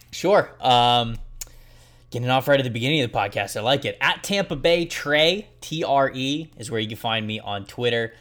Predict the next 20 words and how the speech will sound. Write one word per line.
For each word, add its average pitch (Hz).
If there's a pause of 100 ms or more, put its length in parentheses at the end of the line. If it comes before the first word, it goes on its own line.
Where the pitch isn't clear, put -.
(180)
It's -
where 110
a 107
lot, 107
I 110
do 107
a 104
lot 104
of 101
my 101
shenanigans 104
and 104
where 98
I 95
post 98
all 98
of 95
my 95
writings 107
for 107